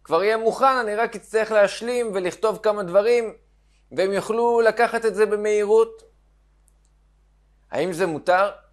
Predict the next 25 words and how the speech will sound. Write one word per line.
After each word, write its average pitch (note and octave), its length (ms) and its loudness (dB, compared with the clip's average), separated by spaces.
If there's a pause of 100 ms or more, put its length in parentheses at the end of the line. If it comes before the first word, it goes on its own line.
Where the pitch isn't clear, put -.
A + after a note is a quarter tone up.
(1500)
התשובה C#3+ 420 0
היא, E3+ 260 0 (680)
תלוי F3+ 300 2
את G#3 140 -4
מי G#3 140 -2
הוא A3 100 -2
ישאל. F3 440 -2 (1200)
אם C4+ 160 -2
הוא B3+ 140 2
ילך A3 240 0
לשאול F3+ 640 2
את C3+ 120 -10
רבי C#3+ 280 0
אלעזר D#3 400 2
בן D3 200 0
שמוע, D3 540 -2 (1500)
רבי D3+ 220 -2
אלעזר F#3+ 320 4
בן F3 180 -6
שמוע D#3+ 480 0
יאמר C#3+ 380 -2
לו, A#2 320 -4 (1900)
"בשום A3 440 -4
פנים F#3+ 340 0
ואופן D3+ 720 2